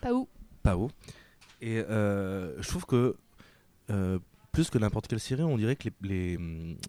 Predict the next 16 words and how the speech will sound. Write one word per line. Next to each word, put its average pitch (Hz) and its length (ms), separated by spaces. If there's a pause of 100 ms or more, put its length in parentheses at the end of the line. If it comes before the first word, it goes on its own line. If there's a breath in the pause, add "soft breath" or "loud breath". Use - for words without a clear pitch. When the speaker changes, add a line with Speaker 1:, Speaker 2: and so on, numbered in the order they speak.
(160)
Speaker 2:
les, 90 260
ces - 160
personnages-là 110 440
ont 135 80
été 107 160
écrits 147 260
pour - 160
ces 104 140
acteurs 127 280
et 110 40
pour 104 120
ces - 140
interprétations. 101 720 (320 loud breath)
Je - 60
pense 123 160
que 98 280